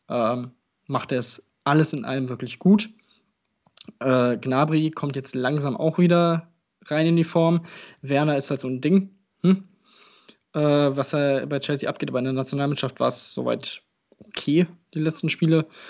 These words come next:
Von daher, wie gesagt, das Potenzial an sich ist da.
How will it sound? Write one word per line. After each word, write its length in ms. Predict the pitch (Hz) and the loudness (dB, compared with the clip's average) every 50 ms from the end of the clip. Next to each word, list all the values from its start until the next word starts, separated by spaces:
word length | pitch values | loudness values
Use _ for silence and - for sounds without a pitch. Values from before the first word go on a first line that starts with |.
| - - - - - - - - - _ | -18 -18 -18 -18 -16 -18 -18 -20 -20 _
Von 180 | - - 139 | -6 -2 0
daher, 400 | 135 139 147 151 156 151 151 143 | 2 4 4 6 6 4 4 2
wie 80 | 143 143 | 2 0
gesagt, 380 | 143 131 131 113 - - - _ _ _ _ _ _ _ _ _ _ | 0 0 0 -2 -4 -6 -16 _ _ _ _ _ _ _ _ _ _
das 140 | - 127 - | -8 -8 -6
Potenzial 540 | - - 143 147 135 - - 151 143 170 160 | -4 -2 -2 -2 -2 0 0 2 2 2 2
an 120 | 139 139 | 0 -2
sich 200 | 131 151 - - | -6 -6 -4 -4
ist 180 | 170 - - - | -4 -4 -2 0
da. 380 | 139 143 165 185 170 - - | 2 2 2 2 0 -2 -8